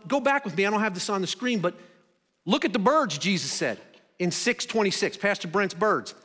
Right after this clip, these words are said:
Uh, "Consider the lilies," he said in six twenty-eight. What was he doing there? Well, he was, Jesus was showing us that since he cares even for the birds and the lilies, get ready, how much more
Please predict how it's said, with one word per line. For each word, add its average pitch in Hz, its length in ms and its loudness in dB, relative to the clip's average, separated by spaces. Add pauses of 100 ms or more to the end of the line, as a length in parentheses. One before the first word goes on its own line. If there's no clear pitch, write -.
(500)
Uh, 220 300 4 (2500)
"Consider 285 480 4
the 320 100 6
lilies," 311 600 4
he 226 120 2
said 190 280 2
in 151 80 -4
six - 280 -2
twenty-eight. 254 460 2
What 262 120 0
was 359 100 0
he 311 80 2
doing 269 300 4
there? 123 160 -2
Well, 302 320 2 (320)
he 320 100 4
was, 294 220 0 (240)
Jesus 320 360 2
was 254 120 0
showing 262 340 2
us 175 140 -2
that 196 380 -4
since - 360 0
he 302 140 2
cares 262 360 0
even 247 220 0
for 214 140 2
the 170 80 0
birds 208 480 0
and 185 180 -2
the 180 60 2
lilies, 170 460 0
get 175 200 -2
ready, 202 320 0 (180)
how 269 440 0 (120)
much 214 360 0 (160)
more 165 560 4